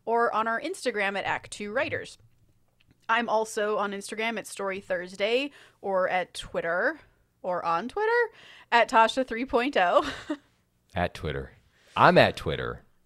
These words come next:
Speaker 2: at Joshua Hallman, and I'm at Instagram, at Josh Hallman. Boom.
Speaker 1: Oh, man, that bothers me when you say it like that.
Speaker 2: I'm gonna say it like that.
Speaker 1: <laughs> All right, so today we kind of have a big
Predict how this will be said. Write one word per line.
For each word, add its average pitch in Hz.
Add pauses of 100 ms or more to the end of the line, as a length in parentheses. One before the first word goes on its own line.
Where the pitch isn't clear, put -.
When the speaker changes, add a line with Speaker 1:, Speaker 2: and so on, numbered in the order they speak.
(380)
Speaker 2:
at 87
Joshua 85
Hallman, 76
and 92
I'm 90 (100)
at 127
Instagram, 82 (420)
at 82
Josh 73
Hallman. - (560)
Boom. 147 (100)
Speaker 1:
Oh, -
man, 185
that 175
bothers 170
me -
when 113
you 123
say -
it -
like -
that. 156 (640)
Speaker 2:
I'm 80
gonna 80
say 82
it 76
like 73
that. 71 (480)
Speaker 1:
<laughs> 427 (920)
All 349
right, 330
so 349
today 381
we 480
kind 349
of 349
have 320
a 254
big 269